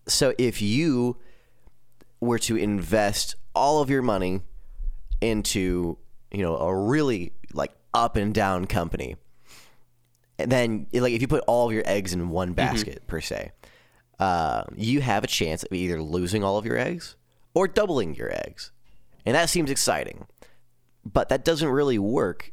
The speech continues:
Speaker 1: in everyday life. You know, you can't just take all of your energy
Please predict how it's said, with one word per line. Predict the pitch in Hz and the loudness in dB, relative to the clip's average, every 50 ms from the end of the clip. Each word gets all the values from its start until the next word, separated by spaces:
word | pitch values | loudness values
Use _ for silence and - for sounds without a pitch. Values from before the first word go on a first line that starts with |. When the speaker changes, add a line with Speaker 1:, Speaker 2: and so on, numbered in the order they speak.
| - - | -6 -4
Speaker 1:
in | 98 98 - | -2 0 0
everyday | - 95 98 85 92 82 - 78 64 62 | 0 0 0 0 -2 -2 -2 -2 -4 -2
life. | 69 80 87 85 69 - - - - - - - | -2 0 0 0 0 -2 -8 -12 -18 -20 -20 -10
You | - 90 107 101 | -4 0 0 2
know, | 98 101 | 2 2
you | 101 98 101 107 | 2 2 0 0
can't | - - - 135 131 113 - | 0 2 2 2 2 0 -2
just | - 98 98 - - - - - - - - _ - - - | 0 0 0 0 -2 -4 -8 -10 -14 -18 -20 _ -14 -6 -2
take | - - 127 - - - - - - _ - | 0 0 0 0 -4 -8 -20 -20 -10 _ 0
all | - 131 139 135 127 | 2 2 2 2 2
of | 110 104 | 0 0
your | 104 104 | 2 2
energy | 104 107 107 101 98 92 82 85 85 82 80 | 2 2 2 2 0 0 0 -2 -2 -4 -4